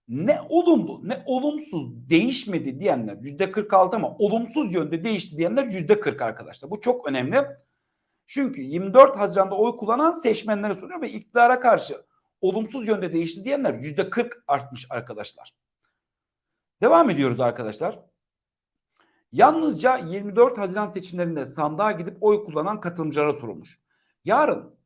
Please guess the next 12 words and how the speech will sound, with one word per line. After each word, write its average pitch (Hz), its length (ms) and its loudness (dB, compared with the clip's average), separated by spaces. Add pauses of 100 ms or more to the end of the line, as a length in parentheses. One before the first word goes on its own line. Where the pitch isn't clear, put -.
(100)
bir 180 200 -8
genel 165 340 -2
seçim 175 360 -8
olsa - 320 -10 (280)
yirmi 202 320 -6
dört 269 320 8
Haziran 185 280 -4
seçimlerinde 170 600 -8
oy 226 320 -2
verdiğiniz 131 480 -2
partiye 170 360 -4
göre 175 320 -4